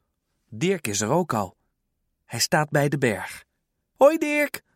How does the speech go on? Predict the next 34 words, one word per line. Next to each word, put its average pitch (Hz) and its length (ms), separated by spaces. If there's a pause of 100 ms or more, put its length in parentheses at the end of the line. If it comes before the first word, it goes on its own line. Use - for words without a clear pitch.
(260)
roept 110 280
Kolletje. 110 520 (440)
"Hoi 311 340
buurman 285 320
Harry." 262 440 (1300)
Kolletje 262 360
en 113 160
Dirk 202 260
staren 220 520
naar 135 140
de 113 60
hoge 147 380
berg. 101 400 (640)
Ze 139 160
proberen 120 440
erop 156 220
te 120 120
klimmen, 101 420 (220)
maar 98 200
dat 101 200
valt 110 200
niet 131 200
mee. 170 320 (760)
Ze 131 200
zakken 143 360
steeds 202 460
weg. 190 360 (2000)
"Gaan 147 220
jullie 175 180
me 185 100
helpen 190 440
met 160 140
dat 156 160
grind?" 247 480